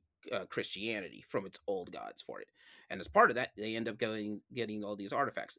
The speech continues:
This is where we get the artifact of the Spear of Destiny. She finds it in Jerusalem and brings it back. Never takes the spear into any battle or anything with him. He just puts it aside as,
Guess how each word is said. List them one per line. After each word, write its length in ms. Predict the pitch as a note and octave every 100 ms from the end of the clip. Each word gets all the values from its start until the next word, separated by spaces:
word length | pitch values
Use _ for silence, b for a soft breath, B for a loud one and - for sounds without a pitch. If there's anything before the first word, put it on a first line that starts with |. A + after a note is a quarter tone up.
| -
This 220 | C#3 B3+
is 80 | C4
where 200 | G3+ F#3
we 100 | C#3
get 240 | B2+ D#3+
the 100 | A2+
artifact 480 | F2+ E2+ - G2 - -
of 140 | F#2+
the 40 |
Spear 240 | - - F#2+
of 80 | F2+
Destiny. 420 | G#2+ - C2+ - _ -
She 160 | F#2+
finds 340 | - E3 G3+ E3+
it 100 | -
in 240 | C3+ D#3+ F#3+
Jerusalem 540 | E3 E3 E3+ A2 G#2+ -
and 180 | G#2 G2
brings 300 | A2+ C#3+ B2+
it 100 | - _
back. 320 | C3+ G#2 - - _ _ -
Never 340 | B2+ D#3 E3+
takes 280 | - D3+ -
the 120 | C3
spear 580 | B2+ - A#2 A2+ A2 G#2+
into 340 | A#2 G#2+ A#2 -
any 220 | A#2+ C3
battle 460 | G2+ G2 G2 G2 -
or 120 | F#2
anything 440 | F#2 F#2 - F#2+
with 220 | G2 G2 F2
him. 80 | -
He 120 | A#2+
just 180 | A2+ -
puts 260 | B2 -
it 120 | G#2 - _ _
aside 480 | G#2 - G2+ G2 G2 -
as, 460 | F#2 F#2+ F#2 -